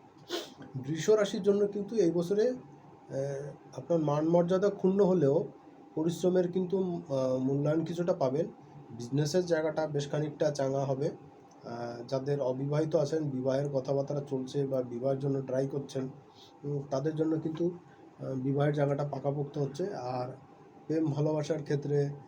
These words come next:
আ, যারা, আ, সেকেন্ড টাইম বিয়ের চিন্তা করছেন বা বিবাহের জন্য প্রস্তুতি নিচ্ছেন, তাদের জন্যও কিন্তু পজিটিভ একটা,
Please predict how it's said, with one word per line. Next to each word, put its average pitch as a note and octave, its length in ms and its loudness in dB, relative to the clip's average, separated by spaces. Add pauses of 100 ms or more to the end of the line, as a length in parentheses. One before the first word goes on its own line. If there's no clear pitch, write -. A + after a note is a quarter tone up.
(220)
আ, C3 80 -4
যারা, C3+ 540 0 (400)
আ, B2 160 -6
সেকেন্ড C#3+ 400 0
টাইম C#3+ 200 2
বিয়ের C#3 220 2 (280)
চিন্তা C#3+ 240 0
করছেন C3+ 500 -2
বা B2 160 0
বিবাহের B2+ 360 -2
জন্য C#3 320 0
প্রস্তুতি C3+ 380 -4
নিচ্ছেন, C#3+ 340 0 (340)
তাদের C3 220 -4
জন্যও C#3 320 0
কিন্তু D3 320 -2
পজিটিভ C3 400 -2
একটা, C3+ 400 -4